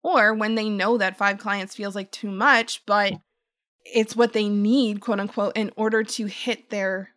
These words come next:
metrics. A lot of people in the business world do this thing where they say, "Okay, this is all based in strategy, and here are st-, proven strategies that work." I've seen a lot of coaches and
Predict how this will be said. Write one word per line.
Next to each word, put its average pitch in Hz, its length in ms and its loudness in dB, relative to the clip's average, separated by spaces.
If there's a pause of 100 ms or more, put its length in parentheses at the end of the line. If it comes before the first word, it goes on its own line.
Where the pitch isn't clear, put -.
metrics. - 840 -6 (760)
A 269 100 6
lot 269 480 6
of 277 400 4
people 233 600 0 (260)
in 233 180 2
the 226 80 2
business 214 480 -2
world 190 420 -4 (840)
do 277 200 2
this 269 240 2
thing 220 260 -2
where 208 120 0
they 202 280 -4
say, 202 560 -2
"Okay, 208 340 -6
this 208 180 -8
is 226 220 -8
all 220 200 4
based 226 320 -2
in 233 120 0
strategy, 190 580 -4
and 214 120 -4
here 240 220 4
are 269 100 10
st-, - 200 -10
proven 294 500 0
strategies 214 640 0
that 196 180 -4
work." 185 240 -6
I've 226 120 -6
seen 262 180 -2
a 262 100 0
lot 247 520 0
of 214 500 -2 (600)
coaches 214 680 -2
and 208 220 -6